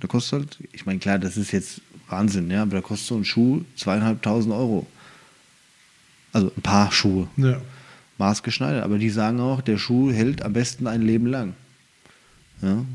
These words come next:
Speaker 1: der ist eingelaufen und wenn was kaputt ist,
Speaker 2: Wird's au-,
Speaker 1: kann
Speaker 2: ausgetauscht.
Speaker 1: alles repariert werden. Ob's
Speaker 2: Ja.
Speaker 1: die Sohle ist, ob's der Schaft ist, ob's irgendwas anderes ist.
Speaker 2: Ja.
Speaker 1: Ist halt auch nachhaltig, ne?
Speaker 2: Ja.
Speaker 1: Und,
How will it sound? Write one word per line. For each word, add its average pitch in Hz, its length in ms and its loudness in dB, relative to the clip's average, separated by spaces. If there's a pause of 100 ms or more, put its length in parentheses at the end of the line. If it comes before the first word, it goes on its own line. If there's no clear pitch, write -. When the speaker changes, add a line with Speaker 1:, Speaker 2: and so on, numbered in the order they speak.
(300)
Speaker 1:
der 101 80 0
ist 95 100 -4
eingelaufen 131 800 4 (440)
und 110 360 -2
wenn 107 160 0
was 107 140 -4
kaputt 110 300 2
ist, 139 360 -2 (280)
Speaker 2:
Wird's 123 240 -6
au-, 131 40 -8
Speaker 1:
kann 131 120 -8 (280)
Speaker 2:
ausgetauscht. 113 100 2
Speaker 1:
alles 147 300 10
repariert 147 400 8
werden. 113 280 4
Ob's 120 120 2
Speaker 2:
Ja. 131 80 0
Speaker 1:
die 117 40 6
Sohle 139 400 6
ist, 151 140 -2
ob's 117 160 -6
der 117 100 2
Schaft - 320 0
ist, 156 220 2
ob's 123 120 -2
irgendwas 123 280 4
anderes 131 320 4
ist. 156 260 0 (180)
Speaker 2:
Ja. 147 140 0 (1600)
Speaker 1:
Ist 135 180 6
halt 120 160 8
auch 127 260 6
nachhaltig, 127 840 6
ne? 147 180 4 (260)
Speaker 2:
Ja. 127 240 -2 (1500)
Speaker 1:
Und, 285 520 8